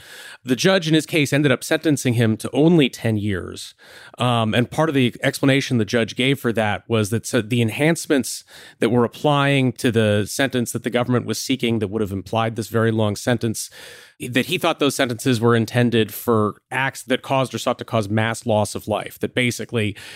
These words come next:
these are enhancements that were created for terrorism, um, and that while the, the actions on January sixth were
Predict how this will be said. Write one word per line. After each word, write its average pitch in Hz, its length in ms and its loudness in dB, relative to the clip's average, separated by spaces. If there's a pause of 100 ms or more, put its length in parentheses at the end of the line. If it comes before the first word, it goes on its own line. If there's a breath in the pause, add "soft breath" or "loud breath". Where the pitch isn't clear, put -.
(140 loud breath)
these 120 220 2
are 120 80 2
enhancements 135 480 0
that 117 60 -2
were 113 100 2
created 127 460 0
for - 100 -10
terrorism, 117 800 0 (580 loud breath)
um, 123 300 0
and 120 180 2
that 117 220 2
while 123 280 2
the, 110 360 0
the 123 120 2
actions 127 320 0
on 117 140 4
January 120 440 2
sixth - 360 -2
were 104 200 -2